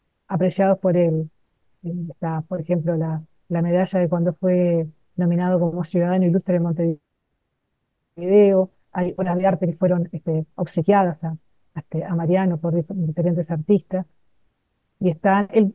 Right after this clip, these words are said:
por ejemplo, fue fundador de, de una editorial de Banda Oriental, y están las primeras publicaciones que se hicieron, este, en, en, en Banda Oriental, están expuestas en nuestro,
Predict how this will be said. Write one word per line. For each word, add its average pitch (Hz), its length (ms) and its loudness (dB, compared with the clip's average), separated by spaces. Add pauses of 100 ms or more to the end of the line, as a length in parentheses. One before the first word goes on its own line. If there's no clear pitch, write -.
por 202 140 2
ejemplo, 214 340 4
fue 220 260 6
fundador 214 640 4
de, 233 220 8
de 208 120 2
una 202 240 4
editorial 196 580 4
de 175 360 0
Banda 196 260 4
Oriental, 180 640 2 (300)
y 180 80 0
están 202 280 0
las 196 120 0
primeras 214 420 4
publicaciones 208 800 2
que 208 80 -2
se 190 140 0
hicieron, 208 640 2 (420)
este, 175 640 0
en, 170 320 -4
en, 175 260 -4
en 180 160 0
Banda 185 300 0
Oriental, 190 560 0
están 190 260 -4
expuestas 185 680 -4
en 165 100 -2
nuestro, 160 460 -6